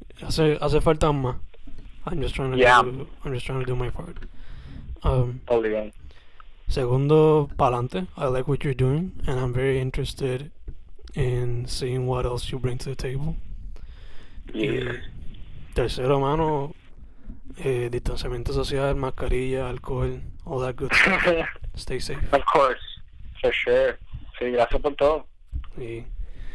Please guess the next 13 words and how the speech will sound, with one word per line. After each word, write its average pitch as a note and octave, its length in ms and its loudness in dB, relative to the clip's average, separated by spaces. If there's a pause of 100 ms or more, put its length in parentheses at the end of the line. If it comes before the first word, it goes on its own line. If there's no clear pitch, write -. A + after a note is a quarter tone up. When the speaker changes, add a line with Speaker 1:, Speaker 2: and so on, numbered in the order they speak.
(380)
Speaker 1:
su - 160 2
nombre C#3+ 420 6
es - 280 0 (720)
Nathaniel C3 840 6 (280)
Torres. C3 560 4 (640)
You E3 120 -4
can D#3+ 180 0
just C#3 180 -2
call C3 180 -2
him B2+ 120 0
Nathan B2 400 -2
as B2+ 160 -6
well. C3+ 320 -4